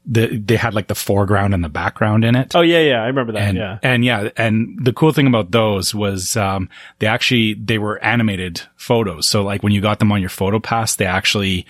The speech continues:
Speaker 1: um, they had some, uh, they had some animation thrown into the photos as well, which is kinda cool.
Speaker 2: Oh, that's
Speaker 1: So,
Speaker 2: cool.
Speaker 1: yeah.
Speaker 2: Yeah, and they're, they're also gonna be doing a Disney on Broadway concert series, so that's something they've done in the past too. So some of the, uh,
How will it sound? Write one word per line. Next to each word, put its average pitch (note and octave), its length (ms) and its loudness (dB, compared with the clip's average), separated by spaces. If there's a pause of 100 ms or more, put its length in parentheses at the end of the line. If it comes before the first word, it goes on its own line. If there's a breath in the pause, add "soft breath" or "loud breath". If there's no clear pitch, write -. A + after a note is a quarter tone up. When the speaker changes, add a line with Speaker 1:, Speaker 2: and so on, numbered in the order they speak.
(340 loud breath)
Speaker 1:
um, E2+ 260 -4
they G2 80 -2
had F#2+ 220 0
some, F2+ 480 2
uh, E2 280 -6 (160)
they G2+ 80 -4
had F#2 160 -2
some F#2+ 220 0
animation G2+ 560 2
thrown F2+ 280 0
into F2 220 -4
the D#2 80 -6
photos E2+ 440 -2
as E2+ 120 -8
well, D#2 300 -6 (120)
which - 120 -10
is - 100 -6
kinda D2 200 -12
cool. - 320 -14
Speaker 2:
Oh, E3 80 -2
that's G3+ 140 -4
Speaker 1:
So, - 60 -8
Speaker 2:
cool. A2+ 220 -2 (180)
Speaker 1:
yeah. A#2 140 -6 (200)
Speaker 2:
Yeah, E3+ 140 4
and D#3+ 80 0
they're, E3+ 160 0
they're D#3+ 220 4
also F3+ 220 2
gonna D#3 160 2
be C#3+ 100 0
doing C#3 220 2
a - 20 0
Disney B2+ 400 -2
on A#2+ 80 0
Broadway B2 360 2
concert B2 360 -4
series, C3 420 2
so B2 80 -4
that's A#2+ 220 0
something A#2+ 320 0
they've A#2 100 0
done A#2 180 0
in A2 60 -2
the G#2+ 80 0
past A2+ 380 -2
too. A#2 140 -4
So G#2+ 500 -2
some A2+ 240 0
of A2 220 -2
the, G#2+ 320 -4
uh, G2+ 280 -4